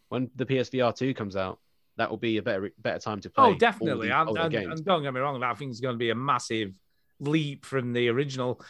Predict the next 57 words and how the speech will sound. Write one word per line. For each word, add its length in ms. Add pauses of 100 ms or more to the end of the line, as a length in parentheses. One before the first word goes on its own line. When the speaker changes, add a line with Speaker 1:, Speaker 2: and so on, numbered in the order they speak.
(160)
Speaker 2:
And 140
I 80
know 220
that 140
they 60
wanted 240
to 60
get 120
out 200
there 180
first, 520
and 120
I 60
know 160
they 100
wanted 300
to, 500
you 160
know, 140
make 260
it 120
a 40
lower 280
point 300
of 60
entry 380
for 160
people, 440 (560)
you 80
know, 140
if 60
you 100
Speaker 1:
Mm-hmm. 80
Speaker 2:
already 240
own 200
the 60
system. 640 (360)
But 380 (140)
it, 380
it's 260
a 60
lo-, 280
it's 200
a 60
long 320
time 300
ago 220
now, 260
is 140
in 180
the, 200
you 260
know, 160
in 160
the 220
sort 420
of 320